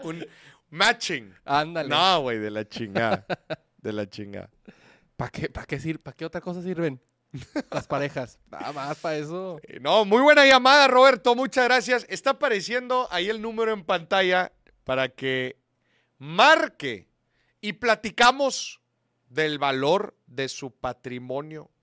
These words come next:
Speaker 1: neto. ¿Qué tan rico es usted? Y riqueza financiera.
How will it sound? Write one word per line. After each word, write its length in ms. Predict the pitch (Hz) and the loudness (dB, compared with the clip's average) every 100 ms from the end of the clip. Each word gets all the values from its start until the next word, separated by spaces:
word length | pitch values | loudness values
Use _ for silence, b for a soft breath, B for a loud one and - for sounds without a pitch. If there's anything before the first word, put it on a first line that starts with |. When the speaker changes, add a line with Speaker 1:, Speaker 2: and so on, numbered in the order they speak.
| - | -20
Speaker 1:
neto. 520 | 117 127 _ 123 - | -14 -14 _ -20 -14
¿Qué 200 | 180 226 | -6 -4
tan 480 | 240 - 240 254 240 | -6 -2 0 0 -4
rico 480 | 220 240 - - 247 | -6 -6 -8 -6 -4
es 200 | 233 - | -4 -8
usted? 580 | 247 - - 240 247 160 _ _ _ _ _ _ _ _ _ _ _ | -16 -16 -2 0 0 -2 _ _ _ _ _ _ _ _ _ _ _
Y 180 | 143 135 | -10 -8
riqueza 460 | 127 127 156 156 202 | -8 -6 -6 -6 -10
financiera. 720 | 202 190 160 139 185 170 107 | -10 -8 -8 -8 -4 -4 -6